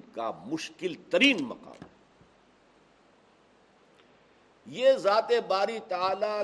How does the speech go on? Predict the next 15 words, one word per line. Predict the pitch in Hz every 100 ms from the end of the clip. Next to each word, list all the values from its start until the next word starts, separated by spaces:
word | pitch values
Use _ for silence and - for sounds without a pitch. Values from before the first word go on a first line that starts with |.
| 202
کی | 180 196 196 190 - - _ _ - _ _ _
اس | 311
سطح | - - 247 - 240 -
سے | 185
بات | 165 143 143 -
کر | 123
رہی | 104 107 101 80
ہے | 82 - - _ _ _ _ _ _ _ _ _ _ _ _ _ _
جو | 151
فلسفے | 185 - 220 262 240 240 262
کی | 262 240
بلند | 135 277 349 302 202
ترین | 302 349 208
منزل | 131 - -
ہے۔ | - -